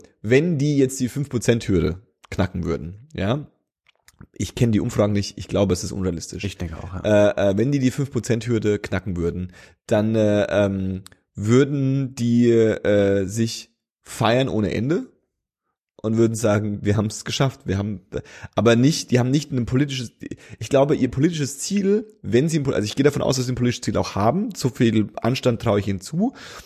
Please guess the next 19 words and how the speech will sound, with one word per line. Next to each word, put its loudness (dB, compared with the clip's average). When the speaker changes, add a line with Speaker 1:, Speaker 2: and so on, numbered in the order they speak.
Speaker 1:
und 0
das 2
politische 4
Ziel 0
mag 2
einfach -2
nur 0
sein, 0
äh, 4
ähm, 0
den -2
Politikbetrieb 0
so -4
ein -4
bisschen, -2
äh, 2
äh, 0
ähm, -4
auf, -4